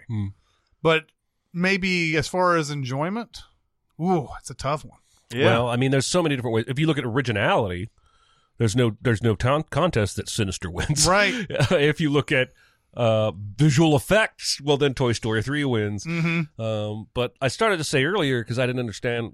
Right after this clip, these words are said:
Speaker 1: how we were doing this, that Sinister scared the shit out of me.
Speaker 3: Uh-huh.
Speaker 1: Um, <clears throat> and there are a couple of images from this movie that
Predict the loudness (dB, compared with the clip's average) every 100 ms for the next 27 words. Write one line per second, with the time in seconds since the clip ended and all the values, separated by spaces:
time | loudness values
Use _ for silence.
0 | -4 -2 -2 -2 -4 -4 -4 -6 -8 -10
1 | -8 -8 -6 -4 -4 -8 _ -12 -6 -4
2 | -4 -6 -6 -6 -6 -6 -8 -10 -10 -10
3 | -4 -4 -4 0 2 4 2 0 -4 -6
4 | -6 -8 _ -10 0 4 4 0 -6 _
5 | _ _ -2 2 2 0 -2 -2 0 0
6 | 0 -2 -2 -4 -2 -2 -2 -2 -2 0
7 | 0 0